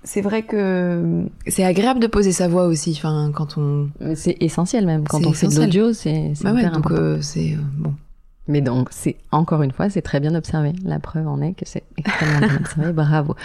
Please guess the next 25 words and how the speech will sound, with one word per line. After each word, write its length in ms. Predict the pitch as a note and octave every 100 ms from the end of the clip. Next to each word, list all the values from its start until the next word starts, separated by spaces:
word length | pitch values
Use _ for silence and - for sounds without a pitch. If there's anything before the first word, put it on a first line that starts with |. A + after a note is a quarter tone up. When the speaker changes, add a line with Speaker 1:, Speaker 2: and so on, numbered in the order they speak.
| - - - -
Speaker 2:
Ton 180 | A#3+ B3+
compte, 280 | F#3+ D#3+ -
Les 80 | E3
Caractères, 400 | E3+ D#3+ D3+ D3
a 80 |
littéralement 800 | D3+ G3 G3+ G#3 F3+ F3 E3+ E3+ -
explosé 680 | G3 - - G3 F3+ D#3+ G3 -
Speaker 1:
Mm. 80 | G3
Speaker 2:
pendant 200 | F3+ E3
le 80 | D3
confinement. 460 | D3 D3 D3 D#3+ A3 -
Speaker 1:
Mm. 40 | G3 - - - -
Speaker 2:
Euh, 160 | C#3+
une 140 | C#3 C#3+
période 260 | D3+ D3
évidemment 300 | D3+ D3+ D#3
pendant 160 | D3+ D3
laquelle 220 | C#3+ D3+
nous 100 | D3+
avions 200 | C#3+ C#3+
besoin 280 | C#3+ C#3+ D3
de, 220 | D3 C3+
de 80 | C3+
légèreté, 640 | C#3 D3 C#3+ C#3+ - E3+ D#3+
d'humour. 500 | D3 D#3+ E3 G3+